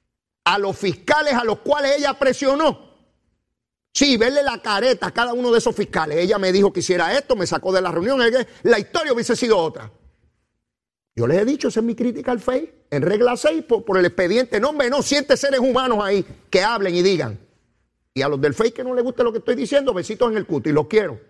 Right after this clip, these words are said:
Besitos en el cuti, nada personal. Cuando ustedes procesan a alguien, procesan gente de mucho poder político y mediático.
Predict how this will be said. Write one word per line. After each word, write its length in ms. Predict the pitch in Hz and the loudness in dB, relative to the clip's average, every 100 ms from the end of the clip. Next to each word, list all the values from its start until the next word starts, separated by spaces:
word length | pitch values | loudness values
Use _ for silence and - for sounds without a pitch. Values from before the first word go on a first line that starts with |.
| _ | _
Besitos 400 | - 160 202 220 | -2 -2 -2 -4
en 80 | 208 | -4
el 60 | 175 | -4
cuti, 220 | 143 147 | -4 -4
nada 220 | 165 202 | -2 -4
personal. 400 | 190 143 147 110 - _ _ _ _ _ _ _ _ _ _ _ _ _ _ _ _ | -6 -6 -6 -6 -12 _ _ _ _ _ _ _ _ _ _ _ _ _ _ _ _
Cuando 200 | - 131 | -4 -2
ustedes 180 | 123 208 | 2 0
procesan 480 | 226 226 202 220 233 | 0 -2 -2 -4 -2
a 60 | |
alguien, 180 | 240 226 | 0 -2
procesan 420 | 170 - 185 202 | -2 -4 -2 0
gente 240 | 202 214 196 | 0 2 0
de 120 | 160 | 0
mucho 260 | 185 233 220 | 0 0 0
poder 320 | 156 156 185 | 0 -2 -2
político 500 | - 160 208 349 302 | -2 -2 0 0 0
y 40 | 233 | 0
mediático. 640 | 175 175 185 165 - 113 | 2 2 0 -4 -12 -16